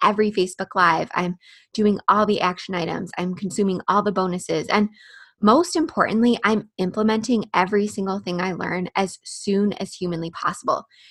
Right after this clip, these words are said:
usually while the program is still going on, because I don't wanna lose momentum. I don't want what I'm learning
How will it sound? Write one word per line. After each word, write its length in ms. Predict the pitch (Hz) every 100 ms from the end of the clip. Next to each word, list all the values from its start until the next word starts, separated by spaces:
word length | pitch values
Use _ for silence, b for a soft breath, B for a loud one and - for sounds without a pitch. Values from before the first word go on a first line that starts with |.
| b
usually 380 | 240 302 320 302
while 120 | 254
the 120 | 240
program 480 | 262 247 233 180 -
is 140 | 196
still 320 | - 202 196 190
going 300 | 180 175 -
on, 280 | - 208 - _ _ _ b b
because 280 | - 214 - -
I 80 | 233
don't 100 | 254
wanna 180 | 226 190
lose 200 | 185 185
momentum. 500 | 175 170 - - -
I 80 | -
don't 120 | 202
want 240 | 208 208 - -
what 420 | 180 226 185 170 175
I'm 220 | 175 170
learning 400 | 170 185 214